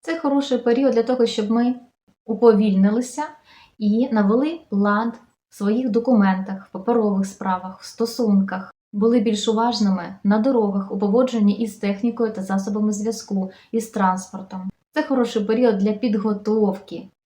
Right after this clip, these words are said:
до реалізації ваших проєктів. І якщо щось не виходило кілька разів, то саме зараз у вас буде можливість щось переглянути, допрацювати, удосконалити, щоб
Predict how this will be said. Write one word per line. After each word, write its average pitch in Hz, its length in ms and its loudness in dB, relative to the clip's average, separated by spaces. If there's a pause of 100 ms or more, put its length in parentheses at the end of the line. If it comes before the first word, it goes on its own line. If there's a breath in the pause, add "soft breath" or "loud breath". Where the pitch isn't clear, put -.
(280)
до 202 160 2
реалізації 190 640 -2
ваших 185 360 -8
проєктів. 175 520 -8 (360 soft breath)
І 240 100 0
якщо 233 380 4
щось 226 380 0
не 247 220 6
виходило 196 680 -2 (100)
кілька 196 320 -2
разів, 190 480 -6 (220 loud breath)
то 269 100 -2
саме 214 400 2
зараз 202 680 -2 (200 soft breath)
у 202 80 -4
вас 202 200 0
буде 202 200 2
можливість 202 600 2
щось 226 240 -2
переглянути, 202 960 0 (180 loud breath)
допрацювати, 208 960 -2
удосконалити, 196 920 -2
щоб 196 360 -6